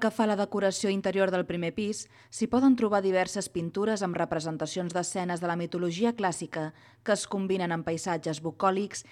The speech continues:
i representacions d'atributs propis del cristianisme.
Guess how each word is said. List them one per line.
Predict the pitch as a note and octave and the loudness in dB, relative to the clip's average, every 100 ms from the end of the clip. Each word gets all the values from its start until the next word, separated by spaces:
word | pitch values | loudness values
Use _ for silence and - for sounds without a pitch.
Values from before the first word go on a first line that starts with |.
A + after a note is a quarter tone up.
| - | -10
i | - G#3+ | -4 0
representacions | G3+ G3 F#3+ F#3 F#3 B3 B3+ A#3+ | 0 0 -2 -2 -2 4 4 4
d'atributs | G3+ E3+ F#3 F3+ - | 0 -2 -2 -2 0
propis | F#3+ G#3+ F#3+ G#3 | 0 0 -2 -2
del | G#3 | -2
cristianisme. | A3+ A3+ B3 A3 D3+ D3+ D3+ | -4 0 0 2 0 -4 -6